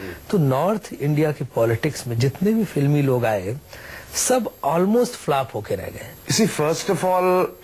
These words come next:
Speaker 1: अमिताभ बच्चन, देखिए, पॉलिटिक्स से
Speaker 2: अमिताभ
Speaker 1: वापस चले
Speaker 2: तो
Speaker 1: गए।
Speaker 2: आए थे उस वक्त।
Speaker 1: शत्रुघ्न सिन्हा एमपी बन के बेचारे रह गए हैं अभी तक। तो इस तरह से देखा गया कि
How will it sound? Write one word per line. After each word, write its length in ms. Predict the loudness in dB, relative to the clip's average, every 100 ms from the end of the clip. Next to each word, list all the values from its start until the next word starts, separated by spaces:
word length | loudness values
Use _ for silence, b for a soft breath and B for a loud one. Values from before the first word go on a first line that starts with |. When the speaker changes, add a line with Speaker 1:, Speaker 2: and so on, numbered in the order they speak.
| -20 -20 -20 -20 -20 -18 -16 -14 B B B B B -14 -16 -14 -14 -14 -14 -14 -14 -14 -4
Speaker 1:
अमिताभ 320 | 0 0 0 0
बच्चन, 280 | 0 0
देखिए, 220 | 0 -2 -2
पॉलिटिक्स 340 | 0 0 0
से 60 | 2
Speaker 2:
अमिताभ 260 | 2 2 0
Speaker 1:
वापस 120 | 0
चले 160 | 0
Speaker 2:
तो 60 | 0
Speaker 1:
गए। 100 | 2
Speaker 2:
आए 300 | 2 0 -2
थे 240 | -2 0
उस 240 | 0 0 0
वक्त। 100 | 2
Speaker 1:
शत्रुघ्न 440 | 2 2 2 2
सिन्हा 520 | 2 2 2 0 -2 -6 -2
एमपी 280 | 0 2
बन 200 | 2 0
के 140 | 0 0
बेचारे 340 | 0 2 2
रह 140 | 2 0
गए 100 | 0
हैं 120 | 0
अभी 160 | 0
तक। 160 | -2 -4 -8 -20 -20 -6
तो 60 | 0
इस 180 | 0 2
तरह 140 | 2
से 180 | 2 2
देखा 260 | 2 2 4
गया 180 | 2
कि 240 | 2 -2